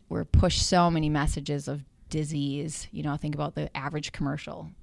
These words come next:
you know, that you're getting. Like, I just, there's so many things that we're just, I think,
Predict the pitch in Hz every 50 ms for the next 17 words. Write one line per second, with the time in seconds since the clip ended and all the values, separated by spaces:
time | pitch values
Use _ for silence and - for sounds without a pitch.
0 | - - - - - 170 170 165 - - 151 156 - - - - - 151 - -
1 | - - - - - - - - _ _ _ _ _ _ _ _ _ _ - 156
2 | 156 - - - - _ - 175 156 - - 185 180 185 190 185 175 - - -
3 | 151 151 151 151 - - - - 156 151 - 147 143 - - - _ _ - _
4 | _ _ _ _ _ _ _ _ _ _ _ _ _ _ _ - _ - - 156
5 | 151 - - - 170 160 160